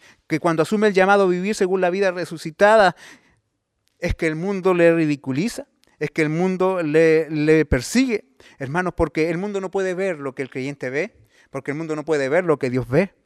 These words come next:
Hermanos, el mundo no percibe la realidad espiritual de la vida cristiana, que demanda al Hijo de Dios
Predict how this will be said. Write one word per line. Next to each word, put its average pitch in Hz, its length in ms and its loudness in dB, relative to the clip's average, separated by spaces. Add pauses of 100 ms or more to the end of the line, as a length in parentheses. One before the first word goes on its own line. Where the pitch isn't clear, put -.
(280)
Hermanos, 139 360 -4
el 143 60 -4
mundo 160 220 -2
no 160 140 -2
percibe 190 400 -4
la 180 80 2
realidad 170 400 -2
espiritual 165 480 -4
de 165 80 -4
la 160 80 -2
vida 165 220 -8
cristiana, 156 500 -16 (200)
que 139 120 -6
demanda 165 400 -6
al 185 100 -4
Hijo 196 240 -6
de 202 140 -4
Dios 190 420 -6